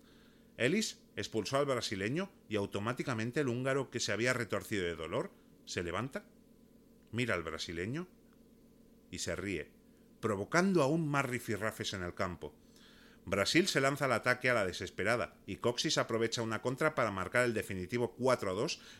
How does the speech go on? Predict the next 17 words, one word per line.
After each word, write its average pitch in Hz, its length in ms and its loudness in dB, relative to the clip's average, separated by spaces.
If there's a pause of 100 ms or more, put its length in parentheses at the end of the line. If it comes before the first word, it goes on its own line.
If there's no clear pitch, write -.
que 110 100 2
le 107 80 6
vale 143 240 4
a 135 60 4
los 117 200 0
húngaros 151 340 0
para 120 200 0
meterse 104 380 0
en 104 180 -4
semifinales. 90 800 -4 (320)
La 98 160 0
batalla 139 340 2
en 127 100 0
Berna 113 360 0 (400)
parecía 101 320 0
haber 127 160 0
acabado, 95 440 -2